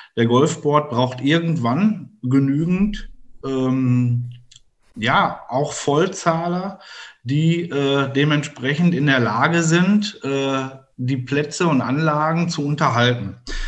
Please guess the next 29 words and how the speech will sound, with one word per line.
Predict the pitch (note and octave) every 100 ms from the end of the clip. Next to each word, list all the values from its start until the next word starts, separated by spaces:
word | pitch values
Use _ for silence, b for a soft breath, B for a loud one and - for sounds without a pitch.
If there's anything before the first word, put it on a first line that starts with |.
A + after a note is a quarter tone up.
| B
Weil | G#2 A#2
wir | C3+ A#2+
haben | C3+
ja | D#3+
nichts | D#3+ F3
davon, | - E3 E3+ E3+ F3+ F3 -
wenn | C3 D3 C#3+
wir | C#3+ C#3+ C#3+ C3+ - -
nur | B2 C#3+ D#3 F3 G3 G3 - _ _
dementsprechend | C#3 D3 D3 - - C#3 C#3 D3+ C3 - - _
Kinder | - G3 A3+ C3 A2+
jetzt, | A2 -
sagen | A#2 A#2+
wir | A#2+
mal, | A#2 A#2
fördern | A#2+ A#2+ A#2 A#2 D3 A3 A#3+ B B B B B _ _ _ _ - -
am | C3+
Anfang, | B2 D3 F3 F3 G3+ G#3 -
die | D3 D#3+
uns | D3 -
irgendwie | E3+ G3 F#3 E3+ F3
entgleiten, | D3 D#3 D#3+ - C#3 C3 D3 F3 F3+ A3+ B3+ A#3+ - - -
ja, | - B2+ F#3 E3 -
und | D#3 D#3
die | F3
dann | F3+ F3 F3+ F3
nicht | D3+ G#3 - -
den, | E3+ E3+ D#3+ D#3+ _ C#3+
ähm, | C#3+ C#3+ C#3 D3 D3